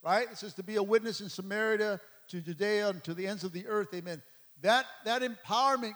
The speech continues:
came to the church in order for us to be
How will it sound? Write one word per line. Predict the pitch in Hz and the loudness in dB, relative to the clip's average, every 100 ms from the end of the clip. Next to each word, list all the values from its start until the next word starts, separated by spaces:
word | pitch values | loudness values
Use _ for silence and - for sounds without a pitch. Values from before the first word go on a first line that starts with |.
| - | -4
came | 208 240 240 | -2 -2 -2
to | 214 | -10
the | 190 | -10
church | - - 226 196 - - - - - _ _ _ _ - | -10 -2 2 2 -2 -12 -16 -16 -20 _ _ _ _ -8
in | 185 | -8
order | 190 214 226 233 | 0 4 4 2
for | 208 208 | -2 0
us | 220 208 - | 2 2 0
to | 190 | -6
be | 165 208 214 202 | -6 -6 -4 -6